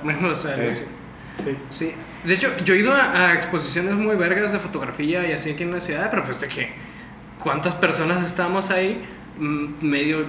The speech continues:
Speaker 1: yo y mi pito, ya, no hay más. <laughs>
Speaker 2: Sí,
Speaker 1: O sea.
Speaker 2: está muy culero eso. Y luego, por ejemplo, hay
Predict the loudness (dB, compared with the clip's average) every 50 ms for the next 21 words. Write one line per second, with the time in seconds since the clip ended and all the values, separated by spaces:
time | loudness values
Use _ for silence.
0 | -4 -8 -4 2 4 4 6 6 6 6 4 4 2 0 -2 -2 -4 -4 -4 -4
1 | -6 -4 -4 -4 -4 -4 -6 -6 -6 -6 -6 -8 -8 -10 -12 -14 -14 -10 -6 -2
2 | 0 0 0 -2 -4 -8 -8 -6 -2 -2 0 0 0 2 2 2 2 2 0 0
3 | -2 -4 -4 -4 -2 -2 -2 -2 -2 -2 0 0 0 2 0 0 0 -2 -4 -6
4 | -6 -8 -12 -12 -12 -12 -12 -12 -12 -14 -14 -12 -12 -12 -12 -8 -2 0 2 4
5 | 4 4 4 4 2 2 2 0 -2 0 0 0 0 2 2 0 0 -2 -2 -4